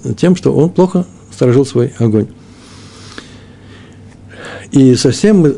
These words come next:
э, завершали наш урок на такую вещь, которая называлась, э, Таканат Нигзаль,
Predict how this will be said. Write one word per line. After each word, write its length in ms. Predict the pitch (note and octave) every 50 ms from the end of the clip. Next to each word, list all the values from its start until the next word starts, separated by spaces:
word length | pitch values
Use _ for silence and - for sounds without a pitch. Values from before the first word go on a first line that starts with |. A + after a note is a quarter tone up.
| - -
э, 840 | - B2+ B2+ A#2 A2+ A2 A2 A2 A2 G#2+ G#2 G#2 - - B2+ A#2+ A2+
завершали 440 | G#2+ B2+ - B2 - - F3+ E3 D3
наш 220 | C#3 B2+ - -
урок 360 | C3 C#3+ F#3 G3+ - - - - - - - - - -
на 80 | - C#3+
такую 220 | C#3+ C#3+ D#3+ E3
вещь, 140 | G#3+ G#3+ -
которая 260 | - - D#3 C#3+ C3+
называлась, 340 | B2+ A#2+ C#3+ E3+ F3 - - - - - - - - - - - - - -
э, 460 | C3 B2+ B2 A#2+ A#2+ A#2+ A#2+ A#2 A2 - - - - - - - - - - - - - - - - - -
Таканат 520 | - C#3 - D3 D#3+ F#3+ G3+ G3+ - -
Нигзаль, 720 | F3 F#3 E3+ D3 C#3 C3 D#3+ E3 D3 A#2+ G#2 F#2+ F2 -